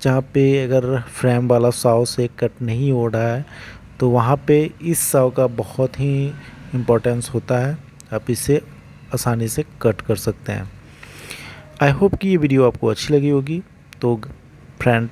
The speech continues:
please कि channel को subscribe ज़रूर कर लीजिएगा।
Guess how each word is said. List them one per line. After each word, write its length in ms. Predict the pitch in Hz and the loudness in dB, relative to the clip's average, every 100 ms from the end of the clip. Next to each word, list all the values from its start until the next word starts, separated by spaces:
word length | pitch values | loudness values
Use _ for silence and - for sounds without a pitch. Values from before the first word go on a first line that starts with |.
| - | 2
please 480 | 151 156 151 156 - _ - - | 4 4 2 -4 -12 _ -20 -14
कि 140 | 110 | -12
channel 280 | 98 110 104 | -6 -6 -6
को 140 | 101 | -8
subscribe 500 | 113 113 - 113 107 | -6 -6 -2 0 0
ज़रूर 340 | - - 113 139 | -2 2 2 4
कर 180 | 143 123 | 4 4
लीजिएगा। 480 | 120 123 123 151 | 2 0 0 -2